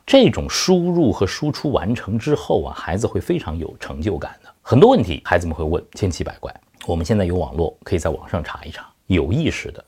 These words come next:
带着孩子去书里查一查，书里知道答案，书会让我们变得更聪明。如果孩子从小就建立起这样的一种思维的，他会爱上书的，他自己会去查书的，这是养成阅读习惯很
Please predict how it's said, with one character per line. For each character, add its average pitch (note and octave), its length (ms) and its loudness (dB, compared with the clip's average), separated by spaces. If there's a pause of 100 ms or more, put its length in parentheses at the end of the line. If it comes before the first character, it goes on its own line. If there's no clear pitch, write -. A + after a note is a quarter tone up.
(120)
带 A2+ 180 -2
着 D#2 120 -6
孩 D#2 200 -12
子 E2 120 -10
去 D#2+ 200 -6
书 - 400 2
里 - 160 -6
查 - 220 -14
一 - 80 -16
查， - 220 -16
书 G#3+ 400 0
里 - 180 -4
知 - 180 -8
道 - 220 -12
答 - 80 -16
案， - 280 -16 (100)
书 G#3 320 -2
会 G#2+ 160 2
让 E2+ 160 -4
我 B1+ 100 -8
们 - 80 -20 (140)
变 C#2 220 -4
得 - 200 -14
更 D#2+ 180 0
聪 D2+ 220 -8
明。 D2+ 160 -10 (320)
如 F#3 140 6
果 E3+ 180 6 (260)
孩 E2+ 380 0
子 C3+ 260 -2
从 B2+ 340 -4
小 - 260 -8
就 F#2 140 -4
建 A2+ 260 2
立 F#2+ 100 0
起 - 160 -10
这 - 120 -4
样 A3 120 -2
的 B2+ 80 4
一 E2+ 60 0
种 A#1+ 120 -10
思 - 200 -8
维 C2 100 -10
的， D#2 100 -10
他 - 140 -10
会 - 140 -8
爱 C#3+ 140 -4
上 E2+ 200 -4
书 G#2 240 -4
的， - 240 -14
他 - 140 -8
自 A#3+ 160 2
己 F#2+ 100 -4
会 E2+ 160 -4
去 E2 140 -6
查 - 400 -6
书 B2 320 2
的， - 200 0
这 C3+ 160 6
是 F2 220 -2
养 - 220 -8
成 D#2+ 160 -6
阅 E2+ 120 -2
读 D2 140 -10
习 - 140 -10
惯 C#2 200 -8
很 - 220 -8